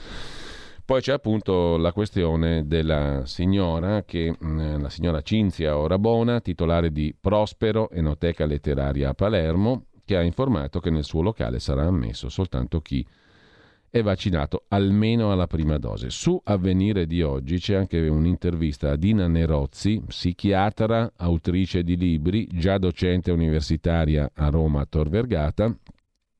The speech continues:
la quale dice: "Il prodotto, il vaccino è ancora sperimentale, io nutro dubbi,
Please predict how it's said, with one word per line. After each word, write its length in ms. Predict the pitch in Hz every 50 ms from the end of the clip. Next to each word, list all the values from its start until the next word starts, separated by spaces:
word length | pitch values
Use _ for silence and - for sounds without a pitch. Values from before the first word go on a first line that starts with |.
| _ - -
la 160 | - 127 135
quale 420 | - 127 101 85 80 78 82 90 87
dice: 420 | 82 80 78 76 - 95 92 87 - - - - - - - - - - - - - _ _ -
"Il 60 | 123
prodotto, 560 | 101 - 127 131 127 139 131 113 - - - 82
il 60 | 80
vaccino 380 | 76 80 78 - 113 107 92
è 20 | 85
ancora 300 | 82 - - 110 101 90
sperimentale, 840 | - - 90 87 95 101 120 143 139 - 76 71 69 73 73 76 -
io 180 | - 107 107 98
nutro 340 | 82 82 82 80 107 104 110
dubbi, 500 | 90 73 65 62 64 64 64 71 69